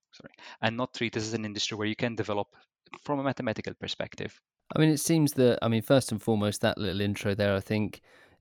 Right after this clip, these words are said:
Speaker 2: every listener's ears would have pricked about the, the kind of insight that you can share and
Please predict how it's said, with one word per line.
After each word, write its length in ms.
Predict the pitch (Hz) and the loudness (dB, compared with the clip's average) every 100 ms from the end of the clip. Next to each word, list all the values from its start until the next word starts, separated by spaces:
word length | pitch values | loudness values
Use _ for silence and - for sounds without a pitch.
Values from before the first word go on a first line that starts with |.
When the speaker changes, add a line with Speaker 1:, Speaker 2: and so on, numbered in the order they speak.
| - | 0
Speaker 2:
every 340 | 127 113 113 104 | 2 4 4 4
listener's 480 | 107 - 101 98 | 2 0 -2 0
ears 320 | 104 104 101 101 | 4 4 2 0
would 120 | 98 | -6
have 140 | 101 | -6
pricked 380 | - 110 - - | 0 -2 -2 -4
about 320 | 101 101 95 | -2 0 0
the, 300 | 104 98 95 - | 0 0 -2 -4
the 80 | |
kind 260 | 101 - 98 | -6 -2 -2
of 60 | 98 | 2
insight 540 | 104 98 - 101 - | 2 2 2 0 0
that 80 | 90 | -4
you 160 | 95 | -4
can 180 | 98 98 | -4 -4
share 520 | 92 - 101 98 98 | -4 -2 2 4 4
and 260 | 95 95 95 | 0 -2 -4